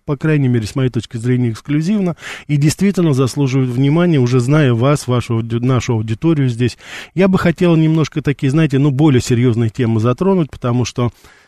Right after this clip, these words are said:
м, а, можно говорить о рекордном количестве убийств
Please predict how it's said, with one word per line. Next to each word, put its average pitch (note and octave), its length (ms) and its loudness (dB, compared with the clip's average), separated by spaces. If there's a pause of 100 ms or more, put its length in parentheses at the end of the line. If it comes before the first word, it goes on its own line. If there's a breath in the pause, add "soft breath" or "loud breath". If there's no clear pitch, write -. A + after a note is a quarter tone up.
(180 soft breath)
м, B2 500 2
а, A2+ 580 2 (520)
можно D3 340 4
говорить A#2 440 0
о A2+ 300 2
рекордном B2+ 440 0
количестве A2+ 540 -2
убийств A2+ 500 -2